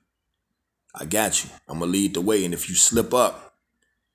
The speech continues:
I'm not gonna penalize you. I'ma give you grace and mercy because, you know, I'm working with you. I'm working right alongside of you. Whenever you need guidance, whenever you slip up at, I'ma show you where you slipped up at,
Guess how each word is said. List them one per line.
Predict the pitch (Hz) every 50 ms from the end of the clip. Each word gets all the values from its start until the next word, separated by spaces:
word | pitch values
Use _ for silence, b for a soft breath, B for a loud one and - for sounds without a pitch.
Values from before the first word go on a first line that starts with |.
| _ _ _ _ _ _ _ _ _ _ _ _ _ _ _ _ _ _ -
I'm | 95 95
not | 92 90 87 85
gonna | 85 85
penalize | 80 - 113 107 95 90 85 82 78 78 76 78
you. | 78 78
I'ma | 82 87 85
give | 80 87 87
you | 92 90 85
grace | 90 - 95 95 92 87 -
and | 87 82
mercy | 85 95 95 85 - 80
because, | 76 78 73 - 82 85 80 73 - - - _ _ _ _ _ _ _ _ _ _ _ _ _ _ _ _ _ _ _ _ _ _ _ _ _ _ _ -
you | 92 90 92
know, | 87 82 80 73
I'm | - 87 90 87
working | 87 87 82 - 80 82
with | 90 92 90 87 -
you. | 80 78 - - _ _ _ _ _ _ _ _ _ _ _ _ _ _ _ _ _ _ _ _ _ _ _ _ _ _ _ _ _ _ -
I'm | 82 85
working | 87 87 85 - 73
right | 80 90 95 92
alongside | 92 92 95 95 95 87 - - 98 98 95 90 85
of | 78 69
you. | 71 73
Whenever | 71 73 80 87 92 92 92
you | 92 92 95
need | 95 95 95 92 90 87
guidance, | 98 95 95 95 95 95 92 87
whenever | 90 90 90 92 92 92 92
you | 92 92
slip | 95 - - 101 90 90
up | 95 92 90 -
at, | 90 85 76
I'ma | 85 90 87 82
show | - - - 107 104
you | 101 98 95
where | 95 92 90
you | 90 87
slipped | - - 107 98 - - -
up | 92 87 78 90
at, | 87 90 85